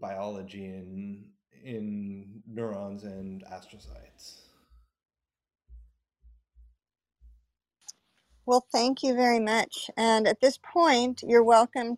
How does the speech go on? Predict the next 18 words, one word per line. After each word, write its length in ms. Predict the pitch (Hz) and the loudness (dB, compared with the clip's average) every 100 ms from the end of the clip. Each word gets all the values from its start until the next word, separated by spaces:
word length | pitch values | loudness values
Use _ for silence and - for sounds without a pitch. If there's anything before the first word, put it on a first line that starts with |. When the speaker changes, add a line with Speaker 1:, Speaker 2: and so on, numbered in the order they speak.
| - | -8
Speaker 2:
to 240 | 254 226 214 - 220 | -4 -4 -6 -14 -10
begin 500 | 220 240 226 226 247 _ _ _ _ _ | -6 -4 -4 -8 -14 _ _ _ _ _
your 160 | 240 254 | 4 4
presentation, 1160 | - 277 262 247 - 277 320 330 269 247 262 254 | 6 2 2 -2 -2 0 0 0 0 0 0 -2
and 340 | 226 226 233 | -2 -2 -2
know 400 | 226 240 240 254 | 0 2 6 4
that, 460 | 240 233 220 220 202 - _ - - - 226 | 4 4 4 0 -4 -10 _ -20 -20 -14 2
uh, 220 | 240 226 214 | 4 4 0
if 160 | 240 | -8
you 120 | 269 262 | -2 0
would 140 | 226 | 2
like 220 | 226 269 | 0 -2
to 100 | - | -8
have 340 | 302 302 277 269 _ | -2 2 2 2 _
your 180 | 233 247 | -2 -2
Q 240 | 247 - 247 | -2 -10 -8
and 100 | 233 | -6
A 240 | 220 220 | -6 -8